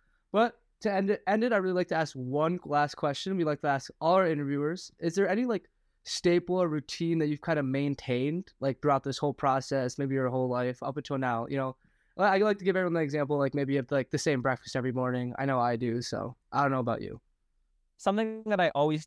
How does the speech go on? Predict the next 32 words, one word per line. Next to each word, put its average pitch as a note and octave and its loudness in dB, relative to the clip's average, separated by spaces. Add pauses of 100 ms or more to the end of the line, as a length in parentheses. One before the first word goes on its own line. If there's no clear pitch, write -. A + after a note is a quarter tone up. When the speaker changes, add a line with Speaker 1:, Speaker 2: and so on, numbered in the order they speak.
Speaker 2:
do C3+ 0
is C3 -2
I B2 -2
always C#3 0
have D3+ 0
a - -4
sticky - -8
note A2 -2
on A#2 -2
the A2 -2
left A#2+ -2
side A#2 0
of A2+ -2
my G#2+ -2
computer B2 0
when A2 0
I G2 -4
open D#3 0
it, G#3+ 2 (100)
and C3 -2
it's - -4
basically D#3+ 0
the C3 0
theme C#3 -2
of A2+ -4 (160)
whatever D3 2
I'm C3+ 2
trying B2 0
to A2 -4
be A2 -4
present A2+ -2
on G#2+ -2